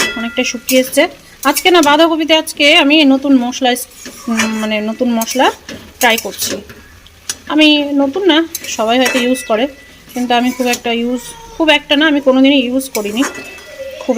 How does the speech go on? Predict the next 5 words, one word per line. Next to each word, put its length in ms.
একটা 180
বলছি। 260
তো 60
গরম 220
মশলা 240